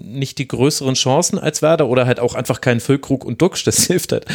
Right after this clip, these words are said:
auch einfach sehr, wenn man zwei solche Stürmer hat. Können wir bei Darmstadt gleich auch nochmal drüber reden. Also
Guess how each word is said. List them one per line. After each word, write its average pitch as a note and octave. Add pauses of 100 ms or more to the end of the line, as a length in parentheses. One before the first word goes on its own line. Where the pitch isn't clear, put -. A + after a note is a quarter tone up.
(180)
auch -
einfach B2
sehr, C#3+
wenn G2+
man G2
zwei G#2+
solche G#2+
Stürmer C3+
hat. A#2+
Können A#2
wir G#2
bei G2
Darmstadt B2+
gleich G2
auch G#2+
nochmal G#2
drüber G2 (440)
reden. B2
Also B2+